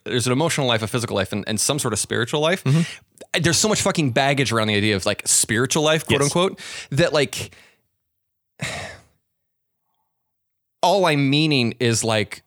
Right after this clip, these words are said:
Speaker 1: my, like, my joie de vivre or my, like, <laughs> you know, just, like, general experience of
Speaker 2: Yeah.
Speaker 1: life.
Speaker 2: Right.
Speaker 1: And I feel like that, that informs my emotional experience.
Speaker 2: And your collection of Chicken Soup for the books.
Speaker 1: Uh, one hundred percent.
Speaker 2: Mm-hmm.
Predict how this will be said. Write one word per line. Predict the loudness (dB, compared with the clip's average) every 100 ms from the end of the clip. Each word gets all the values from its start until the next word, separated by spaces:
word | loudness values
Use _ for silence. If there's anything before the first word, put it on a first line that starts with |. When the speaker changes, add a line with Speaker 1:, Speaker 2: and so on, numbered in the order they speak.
| -6
Speaker 1:
my, | -2 2 2 0 -2 _ -4
like, | -2 0
my | 2
joie | 2 2
de |
vivre | 2 2 2 0
or | 0
my, | 0 2 2 2
like, | 2 0 -6 -10 -16 -20 _
<laughs> | _ -12 -12 -4
you | 0
know, | 2 2
just, | 0 0
like, | 0 -2 -6
general | -2 0 2 2 2 2 0 -2 -10 _ _ _ _ _ _ _
experience | -2 0 0 0 0 2 2 2 -2 -4 -4 -4 -6 -2
of | 0
Speaker 2:
Yeah. | 2
Speaker 1:
life. | 0 -2 -8 -10 -14 -4
Speaker 2:
Right. | -4 -4 -12 _ _ -2
Speaker 1:
And | 0
I | 2
feel | 2
like | 2 2
that, | -2 0
that | 0 0
informs | -2 -2 0 0 0
my | 0
emotional | 0 0 0 -2
experience. | -4 -2 -2 0 0 0
Speaker 2:
And | 0 2
your | 0
collection | 0 -2 0 0
of | 0 -2 -6
Chicken | -4 -2 -2
Soup | -2 -4
for | -4 -8
the | -6 -8
books. | -8 -10 -4
Speaker 1:
Uh, | 0 0
one | 0 0
hundred | 0 -2 -2 -4
percent. | -4 -6 -6 -6
Speaker 2:
Mm-hmm. | -4 -6